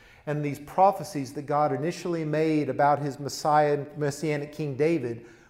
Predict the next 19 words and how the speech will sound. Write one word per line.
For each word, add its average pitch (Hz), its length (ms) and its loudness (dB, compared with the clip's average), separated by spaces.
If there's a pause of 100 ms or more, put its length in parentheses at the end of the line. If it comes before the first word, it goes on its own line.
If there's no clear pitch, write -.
(120)
were 147 140 0
fulfilled 165 560 -4
in 147 120 -6
Jesus 143 380 -8
Christ, 147 500 -6
who 139 140 -6
is 123 140 -10
the 131 120 -10
firstborn 147 800 -8
of 120 120 -12
all 127 180 -4
creation. 120 520 -14 (560)
He 151 120 -4
has 143 140 -2
pride 165 460 0
of - 120 -4
place, 143 340 -4
preeminence, 143 640 -4
supremacy 135 840 -10